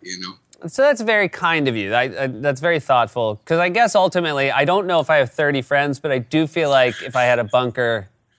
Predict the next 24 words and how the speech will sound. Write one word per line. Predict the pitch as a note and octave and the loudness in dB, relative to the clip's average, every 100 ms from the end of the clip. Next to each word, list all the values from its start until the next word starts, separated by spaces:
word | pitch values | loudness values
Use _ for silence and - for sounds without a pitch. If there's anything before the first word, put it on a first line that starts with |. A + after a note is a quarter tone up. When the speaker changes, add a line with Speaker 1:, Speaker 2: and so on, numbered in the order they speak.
| _ _ | _ _
Speaker 2:
I | C3 | -4
know | B2+ C3 | 0 2
at | C3 | 2
least | C3+ C3 - | 0 -2 -2
thirty | C#3 A#2+ | -2 -2
people | G#2+ A#2 G#2+ G#2+ | -2 -4 -4 -4
who | |
would | G#2 F2 | -4 -4
show | - F#2 | -6 -6
up. | F2 - _ _ _ - | -6 -12 _ _ _ -6
Speaker 1:
<laughs> | - A#3 A#3 A3+ A3 G#3+ - | -4 -2 -2 0 0 -2 0
Right, | G#3+ F3+ | 0 0
exactly. | D#3+ F3 F3 E3+ B2 A#2+ | 0 -2 -2 -2 -4 -2
You | C#3+ | 0
know, | E3 D#3 - - - | 0 -2 -6 -8 0
you | F#3 | 0
have | G#3 | 2
to | G#3 F3+ | 0 0
plan | F3 F#3 F3 | 0 2 2
in, | D#3+ C#3+ - | -2 -4 -4
in | D3+ | -2
advance. | D3 D3 E3 E3 D#3 A#2+ - - F#3 | -2 -2 -2 0 -2 -2 -4 -4 -6
<laughs> | - | -6
Speaker 2:
Yeah. | D#3 D3+ | -4 -4